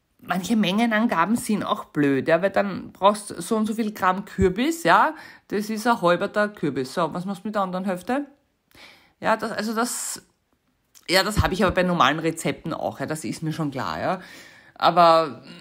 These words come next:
wie gesagt, das Teil kostet ein, ein Vermögen, ja, und dann wäre vielleicht so ein paar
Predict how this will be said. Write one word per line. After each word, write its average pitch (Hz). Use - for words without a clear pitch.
wie 240
gesagt, 262
das 254
Teil 214
kostet 277
ein, 262
ein 254
Vermögen, 254
ja, 151
und 277
dann 196
wäre 190
vielleicht 294
so 269
ein -
paar 233